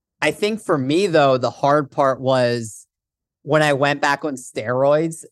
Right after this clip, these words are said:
after being off of treatment. I had my bone marrow transplant. I was in the clear, got this thing called graft versus host disease, which, and what it is, is usually the body has to accept the organ.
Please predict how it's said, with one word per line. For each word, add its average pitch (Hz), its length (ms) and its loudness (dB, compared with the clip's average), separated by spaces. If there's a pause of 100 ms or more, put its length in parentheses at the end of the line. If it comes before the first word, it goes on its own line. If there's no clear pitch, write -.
after 135 540 -2
being 127 720 -6 (200)
off 135 300 0
of 131 140 -6
treatment. 139 640 -4 (440)
I 131 60 -2
had 156 160 2
my 170 140 4
bone 151 240 4
marrow 143 160 2
transplant. 123 880 -2 (400)
I 131 80 -2
was 135 140 0
in 156 100 2
the 151 80 2
clear, 131 720 0 (260)
got 139 220 0
this 151 160 -4
thing 151 180 -2
called 135 240 -2
graft 135 320 0
versus 135 320 -6
host 135 320 -2
disease, 127 480 -6
which, 135 260 -8 (160)
and 127 420 -6 (340)
what 170 220 4
it 156 100 0
is, 151 320 0
is 131 540 -4
usually 147 800 0 (360)
the 147 100 -4
body 143 460 2
has 139 280 -4
to 151 120 -6
accept 131 380 -4
the 127 140 -8
organ. 165 640 2